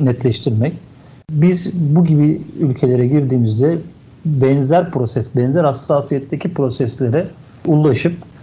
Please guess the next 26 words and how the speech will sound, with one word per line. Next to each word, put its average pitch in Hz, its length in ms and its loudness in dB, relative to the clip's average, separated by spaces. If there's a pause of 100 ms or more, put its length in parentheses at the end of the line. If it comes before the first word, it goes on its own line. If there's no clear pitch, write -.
(300)
bir 147 100 4
onları 151 400 4
dinliyoruz. 107 460 -2
"Şebeke 131 360 -2
kalitesinde 127 600 -2
durumunuz 120 400 2
nedir? 113 240 0 (520)
En 131 180 4
son 120 200 2
kesintiyi 120 500 2
ne 123 100 4
zaman 123 280 2
yaşadınız?" 117 640 -2 (160)
e, - 40 -6 (800)
gibi 127 220 0
sorular 120 400 0
soruyoruz. 113 540 -2 (460)
İmkanı 156 500 4
varsa, 143 460 0 (120)
e, 131 280 -2
analizör 135 540 2
koyup 135 280 0 (160)
bir 143 60 0
müddet 131 360 0
takip 117 320 0
ediyoruz. 110 520 0